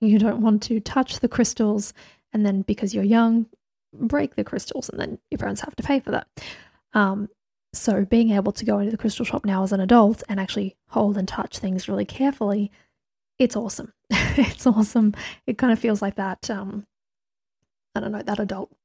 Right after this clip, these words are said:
adult piece is there. And it's become particularly important to me as of late with having my crystals. Like, I have some crystals along, like, my windowsill where my desk is.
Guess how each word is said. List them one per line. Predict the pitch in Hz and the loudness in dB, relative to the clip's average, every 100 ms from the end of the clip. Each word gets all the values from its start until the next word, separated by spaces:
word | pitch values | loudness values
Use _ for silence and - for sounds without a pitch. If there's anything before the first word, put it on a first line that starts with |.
| - | -6
adult | 226 196 - | -2 -2 -4
piece | 214 208 | -6 -4
is | 220 | -6
there. | 196 196 202 - - _ - | -4 -4 -6 -10 -20 _ -6
And | 214 | 0
it's | 208 | 2
become | 233 220 202 | 0 0 0
particularly | 196 - 233 220 202 | 0 -2 2 2 2
important | 190 220 - 196 | 0 -6 -4 -4
to | 220 | -2
me | 202 190 | -2 -2
as | 190 196 | -2 -2
of | 185 | -2
late | 196 180 202 - - _ _ - | -2 -2 -6 -8 -14 _ _ -8
with | 208 - | -6 -4
having | 311 311 | -4 0
my | 226 | 0
crystals. | 202 214 - 196 | 0 -4 -4 -6
Like, | - - - _ _ _ - | -6 -12 -16 _ _ _ -8
I | |
have | 196 190 | -8 -8
some | - 196 | -4 -4
crystals | - 208 202 190 | -4 -4 -2 -2
along, | 190 185 185 | 0 -2 -4
like, | 190 - _ _ _ - | -6 -12 _ _ _ -6
my | 202 | 0
windowsill | 220 214 208 214 | 2 2 0 -4
where | 196 | -4
my | 185 180 | -4 -4
desk | 254 254 - | -2 -4 -4
is. | 233 226 220 220 | -6 -4 -4 -8